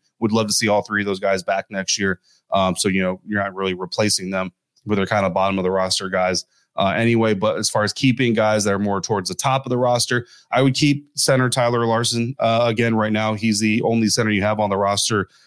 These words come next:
who has proven to be at least mostly stable. You know, uh, I think you move Nick Gates back to guard, uh, you know, have that conversation if he's willing to do that and, and can make that happen. I would keep him,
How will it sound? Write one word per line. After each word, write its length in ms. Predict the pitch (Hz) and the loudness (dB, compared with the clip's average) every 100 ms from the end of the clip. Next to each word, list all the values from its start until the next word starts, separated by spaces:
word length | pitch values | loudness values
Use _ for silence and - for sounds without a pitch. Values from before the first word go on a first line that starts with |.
| _ | _
who 180 | 117 104 | 2 2
has 120 | 95 | 2
proven 340 | - 107 101 | 0 0 2
to 60 | 98 | 0
be 340 | 101 101 95 - _ _ | 0 0 -2 -8 _ _
at 80 | 104 | 0
least 400 | 101 107 101 - | 2 2 2 0
mostly 500 | 107 107 107 - 110 | 0 0 0 -2 -2
stable. 500 | - 113 110 117 123 | 0 0 0 0 -2
You 140 | 120 110 | -2 -2
know, 240 | 110 117 | 0 0
uh, 340 | - 101 98 98 | 0 0 0 -2
I 40 | |
think 200 | 98 98 | -4 -2
you 80 | 101 | 0
move 260 | 98 104 104 | 2 2 0
Nick 220 | 104 98 | -4 -4
Gates 260 | 104 101 | -4 -4
back 240 | - 101 98 | -2 -2 -2
to 100 | 98 | -8
guard, 360 | 90 98 107 110 _ _ _ | -2 0 0 -2 _ _ _
uh, 200 | - 95 98 | -2 0 0
you 80 | 95 | 0
know, 80 | |
have 160 | 95 101 | -2 -2
that 160 | 101 98 | -2 -2
conversation 640 | 104 98 90 98 98 101 | -4 -4 -2 0 0 -2
if 100 | 92 | -2
he's 140 | 98 | -4
willing 280 | 87 98 98 | -4 -2 -2
to 40 | 95 | -4
do 220 | 90 95 | -4 0
that 260 | 98 95 95 | 2 2 0
and, 140 | 87 - _ _ | -4 -8 _ _
and 80 | 101 | -4
can 100 | 107 | 0
make 180 | 101 98 | 2 2
that 160 | 95 95 | 2 2
happen. 300 | 98 95 95 | 0 0 0
I 80 | |
would 140 | 98 90 | 0 -2
keep 220 | - 101 | -2 -2
him, 220 | 104 98 | -2 -4